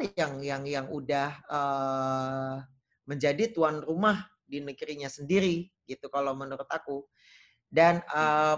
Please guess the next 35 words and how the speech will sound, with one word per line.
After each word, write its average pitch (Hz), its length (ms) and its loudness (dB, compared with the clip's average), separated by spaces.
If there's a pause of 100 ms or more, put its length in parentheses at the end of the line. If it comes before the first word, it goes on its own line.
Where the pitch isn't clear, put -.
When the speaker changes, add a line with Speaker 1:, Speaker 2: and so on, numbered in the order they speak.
(160)
Speaker 1:
apa, 196 480 6
ekspresi 160 680 0
inferior 160 680 6
seperti 160 460 -4
misalnya, 156 460 0
"Oh, 214 80 0
kita 208 240 -2
tidak 147 360 0
kalah," 170 560 4
gitu. 127 400 -12 (420)
Menurut 190 260 6
aku 202 240 6
itu 262 100 4
harus 233 300 8
disudahi. 160 880 4 (880)
Speaker 2:
Hmm. 135 120 -6 (180)
Speaker 1:
Gitu. 123 100 -2 (140)
Bukan - 360 2
kita - 220 2
Speaker 2:
Jadi 127 100 4
Speaker 1:
tidak 143 200 6
Speaker 2:
dirubah 143 160 4
Speaker 1:
kalah. 220 240 10
Speaker 2:
jadi 139 140 8 (100)
apa? 143 180 6 (800)
Speaker 1:
Kita 180 320 4
memang 208 320 8
Speaker 2:
Tapi 170 160 6
Speaker 1:
sudah 156 400 4
baik 233 560 10 (100)
gitu. 151 320 0
Beberapa 147 540 6
Speaker 2:
Hmm. 160 80 2
Speaker 1:
brand 160 240 6
lokal 165 320 8